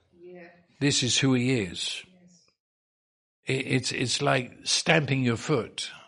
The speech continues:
Speaker 2: and saying, "Enough. This is who God is. That's the way it's going to be."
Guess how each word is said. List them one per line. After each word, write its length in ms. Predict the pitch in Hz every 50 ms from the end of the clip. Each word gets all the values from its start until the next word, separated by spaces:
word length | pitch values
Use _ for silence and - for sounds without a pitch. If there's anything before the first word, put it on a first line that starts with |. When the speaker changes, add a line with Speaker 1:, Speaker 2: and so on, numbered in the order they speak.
| - - -
Speaker 2:
and 200 | 113 113 107 104
saying, 520 | - - 143 131 117 113 110 107 113 - -
"Enough. 720 | 123 120 120 107 90 87 - - - - - - - - _ _ _ _ _ _ _ _ _ _
This 360 | - 113 131 117 98 - - 113
is 160 | 104 - -
who 160 | - 104 98
God 360 | 98 110 104 101 98 95 92
is. 440 | - 127 131 139 143 - - - - 277 339 370 - - - - -
That's 360 | 359 123 120 110 - - - -
the 80 | 139
way 160 | 127 120 120
it's 120 | 110 - -
going 280 | - 123 113 107 101
to 40 | 98
be." 380 | 87 98 95 87 82 - -